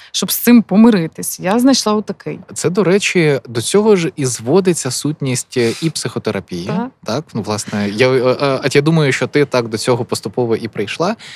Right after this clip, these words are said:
Speaker 2: І так ми всі до цього приходимо. Тобто, психо-, в тому числі психотерапія і,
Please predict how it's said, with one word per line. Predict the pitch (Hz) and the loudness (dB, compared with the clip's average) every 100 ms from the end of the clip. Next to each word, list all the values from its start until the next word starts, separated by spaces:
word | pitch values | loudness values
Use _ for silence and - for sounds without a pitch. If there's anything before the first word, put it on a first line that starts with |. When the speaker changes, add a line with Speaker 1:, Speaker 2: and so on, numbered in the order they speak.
| - - | -18 -8
Speaker 2:
І | 139 | -2
так | 175 196 | -2 0
ми | 247 | -2
всі | - 294 | -4 -4
до | 269 | -4
цього | - 113 98 | -2 -2 -4
приходимо. | - - 98 85 82 78 - - - | -6 -6 -6 -6 -12 -18 -20 -20 -10
Тобто, | 120 - 139 135 131 127 127 127 - | -10 -2 2 2 2 2 0 -2 -6
психо-, | - 156 156 - | -4 -4 -2 -6
в | - | -4
тому | - 175 127 | 2 2 2
числі | 104 104 - 107 | -2 -6 -8 -8
психотерапія | - 135 170 196 190 247 240 196 - | -8 -6 -2 -2 -2 -4 -2 -2 -2
і, | 139 | -2